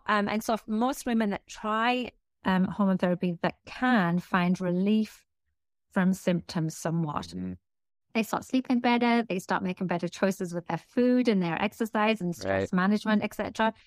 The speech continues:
Speaker 1: Um, but there are a lot of people out there that are either contraindicated, like if potential breast cancer, survivors or have a hormone sensitivity. That was me. I tried for a long time to take hormone therapy with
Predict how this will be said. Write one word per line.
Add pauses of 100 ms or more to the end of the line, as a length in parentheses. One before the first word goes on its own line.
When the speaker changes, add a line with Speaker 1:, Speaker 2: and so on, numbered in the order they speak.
(320)
Speaker 1:
Um, (200)
but
there
are
a
lot
of
people
out
there
that (200)
are (160)
either
contraindicated,
like
if (380)
potential
breast
cancer, (420)
survivors (120)
or
have
a
hormone
sensitivity.
That
was
me.
I
tried
for
a
long
time
to
take
hormone
therapy
with